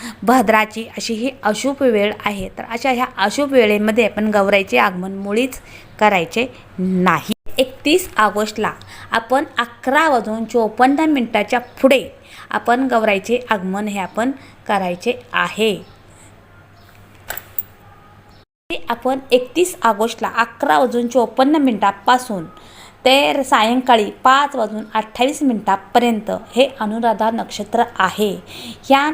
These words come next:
वेळेतच आपण गौराईचे आगमन करायचे आहे. पण त्यामध्येही क-, कोणता शुभ मुहूर्त आहे, ते पहिल्यांदा आपण पाहूया. तर पहिला शुभ मुहूर्त हा अभिजित मुहूर्त आहे. तर तो सकाळी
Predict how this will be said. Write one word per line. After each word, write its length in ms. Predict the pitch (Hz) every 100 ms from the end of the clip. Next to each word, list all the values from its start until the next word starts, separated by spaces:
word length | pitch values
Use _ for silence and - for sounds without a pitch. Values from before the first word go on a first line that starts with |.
| 302 -
वेळेतच 520 | 226 220 220 254 -
आपण 240 | 208 233 226
गौराईचे 520 | 220 202 185 214 247 -
आगमन 380 | 196 180 202
करायचे 480 | 226 202 170 170 - -
आहे. 300 | 185 185 185 - - - -
पण 80 | 269
त्यामध्येही 640 | 330 311 302 254 254 247 208 - - - -
क-, 140 | 247 226
कोणता 360 | 285 269 240 339
शुभ 260 | 330 349 320
मुहूर्त 320 | 302 277 262
आहे, 360 | 233 190 196 165 -
ते 100 | 240
पहिल्यांदा 480 | 240 220 190 180 180
आपण 240 | 175 226
पाहूया. 360 | 240 208 190 180 - - -
तर 80 | 294
पहिला 480 | - 294 262 285 311
शुभ 160 | 302 262
मुहूर्त 380 | 254 254 240 220
हा 280 | 202 240 262 -
अभिजित 540 | 220 214 233 - 359 285
मुहूर्त 280 | 262 214
आहे. 300 | 190 175 185 - -
तर 80 | 254 254
तो 100 | 262
सकाळी 440 | 269 220 226 208